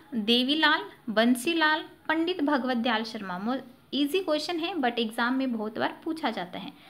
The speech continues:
तो जो हरियाणा केसरी के नाम से प्रसिद्ध हैं वो हैं पंडित नेकीराम, नेकीराम शर्मा।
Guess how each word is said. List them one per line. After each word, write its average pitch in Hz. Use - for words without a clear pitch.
तो 226
जो 233
हरियाणा 247
केसरी 339
के 311
नाम 247
से 269
प्रसिद्ध 240
हैं 294
वो 233
हैं 247
पंडित 302
नेकीराम, 233
नेकीराम 262
शर्मा। 220